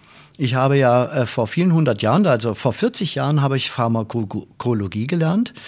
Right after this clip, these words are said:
Das ist das Fach über die Wirkung von Medikamenten. Da stand bei Aspirin, das war damals ja ein ganz gängiges Medikament, ist auch ein gutes Medikament heutzutage noch, äh, Aspirin sechzig Prozent Placebo-Effekt ist, ne?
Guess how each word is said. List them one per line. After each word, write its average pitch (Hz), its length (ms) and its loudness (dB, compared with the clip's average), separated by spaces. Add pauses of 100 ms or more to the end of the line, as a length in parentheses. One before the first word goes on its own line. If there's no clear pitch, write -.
(140)
Das - 160 -6
ist - 180 -6
das 101 180 -2
Fach - 340 -2
über 110 420 0
die 101 300 -4
Wirkung 127 280 0
von 143 160 0
Medikamenten. 113 680 0 (340)
Da 110 140 0
stand 120 320 0
bei 117 220 2
Aspirin, 110 600 0
das 190 200 -2
war 104 120 0
damals 107 360 -2
ja 107 100 0
ein 104 120 -2
ganz 110 400 -4
gängiges 139 480 0
Medikament, 160 560 2 (180)
ist - 100 -8
auch 120 140 -6
ein 95 180 -6 (580)
gutes 170 360 0
Medikament 101 440 2
heutzutage 104 560 0
noch, 135 140 2 (460)
äh, 127 80 -2
Aspirin 127 680 0
sechzig 123 500 -2
Prozent 143 380 0
Placebo-Effekt 156 840 -4
ist, - 200 -12
ne? 113 120 -2